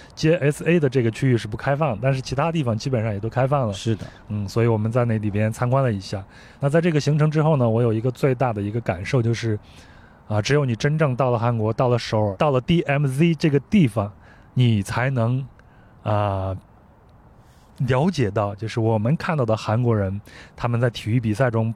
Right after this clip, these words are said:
Speaker 1: 表现出来那种执拗的一些表现，包括在，啊，我们会看到一些关于他们的一些负面的新闻，到底是怎么来的。当然我们先是从这个方面去，去聊，不一定说他们就是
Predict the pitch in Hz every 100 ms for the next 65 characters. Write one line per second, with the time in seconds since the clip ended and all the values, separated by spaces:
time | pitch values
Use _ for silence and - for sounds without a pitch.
0 | - - 110 127 113 127 123 113 110 -
1 | 180 143 117 110 110 110 117 110 107 117
2 | 98 131 113 98 - - - - 123 127
3 | 139 127 117 110 - 107 101 101 107 110
4 | 120 - 127 117 117 120 - 120 120 120
5 | 113 110 135 131 - 180 127 113 - 110
6 | 101 101 - - - - 147 110 104 120
7 | 113 101 95 98 98 131 131 131 107 110
8 | 131 131 117 - 113 131 113 123 123 113
9 | 110 - - - - 123 107 113 110 120
10 | 120 113 123 117 113 113 - - - -
11 | 113 110